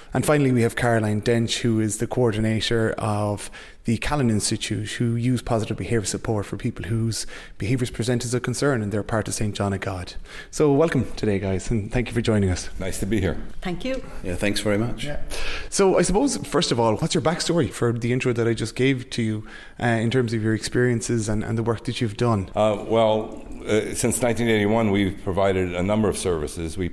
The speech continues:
Speaker 2: started off providing just consultation to, uh, group homes, families, schools, because they were dealing with, uh, children, adolescents, and adults with challenging behavior, and, uh,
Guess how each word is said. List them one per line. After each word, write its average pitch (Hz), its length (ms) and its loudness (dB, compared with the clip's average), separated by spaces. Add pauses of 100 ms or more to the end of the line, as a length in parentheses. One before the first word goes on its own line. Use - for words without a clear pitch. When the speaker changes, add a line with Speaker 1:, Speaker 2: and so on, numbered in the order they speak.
(160)
Speaker 2:
started 101 440 2
off 98 280 0
providing 92 400 2
just 85 240 -2
consultation 90 840 -2
to, 82 480 -2
uh, 76 140 0 (360)
group 92 180 -2
homes, 101 560 2
families, 95 520 0
schools, 95 640 -2
because 82 480 -8
they 87 100 -2
were 82 140 -2
dealing 85 400 -2
with, 76 280 -4
uh, 78 220 -2 (460)
children, 92 560 2
adolescents, 90 520 0
and 82 120 -4
adults 85 360 -2
with 78 120 -8
challenging 80 440 -4
behavior, 90 580 -2
and, 78 540 -6
uh, 80 280 0